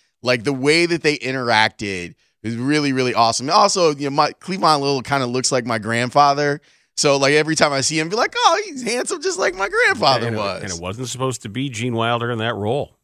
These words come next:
Speaker 1: Who was it supposed to be?
Speaker 2: I think the guy's name was Gig Young, and it was an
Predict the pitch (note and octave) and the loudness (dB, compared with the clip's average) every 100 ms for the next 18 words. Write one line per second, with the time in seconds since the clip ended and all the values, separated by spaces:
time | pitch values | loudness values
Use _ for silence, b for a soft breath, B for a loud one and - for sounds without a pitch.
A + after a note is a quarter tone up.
0 | - A3 A3+ A3 A3+ A3 A3 C4 D3+ F#2 | -4 0 2 2 2 0 0 -2 -2 -4
1 | G2+ - - F3+ - G#3+ F#3 D3 D#3 C3+ | -8 -10 -8 -8 -6 -6 -6 -4 -6 -4
2 | G2 F2+ - A2 C3+ B2+ F#2 F#2+ A#2 C#3+ | -8 -12 -8 -6 -6 -8 -4 -2 0 0
3 | D3+ - A2 G#2 G#2 G2+ | 0 0 -2 0 -2 -2